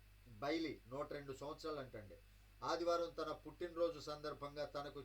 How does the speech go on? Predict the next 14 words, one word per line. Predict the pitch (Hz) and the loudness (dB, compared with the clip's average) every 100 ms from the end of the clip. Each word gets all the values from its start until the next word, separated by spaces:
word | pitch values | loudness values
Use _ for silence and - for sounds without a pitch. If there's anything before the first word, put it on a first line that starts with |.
| - | -2
చాలా | 147 165 | 2 2
ఇష్టమైన | 156 - 160 156 143 | 2 0 -2 -2 -6
స్కై | - 151 160 | -4 0 2
డైవింగ్ | 156 156 143 143 | 2 0 -6 -6
చేయాలనుకుంది. | 139 135 127 117 104 101 90 - - - - - - 139 | -2 2 2 0 -10 -14 -14 -18 -20 -20 -20 -20 -8 -2
అనుకున్నదే | 175 180 180 175 170 | 0 0 2 6 6
తడవుగా | 165 160 156 139 143 147 - - - - - - - - - - - | 8 6 6 4 2 2 -6 -20 -20 -20 -20 -20 -20 -20 -20 -20 -4
బెక్లెస్ | 147 156 180 175 165 | -2 0 4 6 8
ఎయిర్‌ఫీల్డ్‌లో | 165 156 165 165 156 147 | 8 8 2 2 4 2
రెండు | 143 151 160 | 2 2 6
వేల | 160 | 8
ఒక | 156 147 151 | 6 2 0
వంద | 151 | -2
మీటర్లు, | 160 151 151 147 131 107 | -2 -2 -2 -2 -2 -4